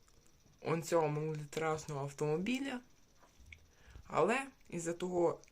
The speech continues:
що завод був не настільки потужний, він не зміг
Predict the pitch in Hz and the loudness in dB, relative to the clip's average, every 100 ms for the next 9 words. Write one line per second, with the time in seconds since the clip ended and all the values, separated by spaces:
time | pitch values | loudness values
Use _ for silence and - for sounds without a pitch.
0 | - - - - - 165 151 143 151 160 | -20 -20 -18 -8 0 2 4 2 0 2
1 | 147 143 - - - - 131 165 160 143 | 0 -2 -16 -20 -20 -10 -2 2 2 2
2 | 143 139 - 139 - - 139 214 247 - | 0 0 -2 -2 -6 -8 -2 0 0 0
3 | 214 151 196 196 143 131 143 165 - | 0 2 4 4 2 0 -2 -4 -6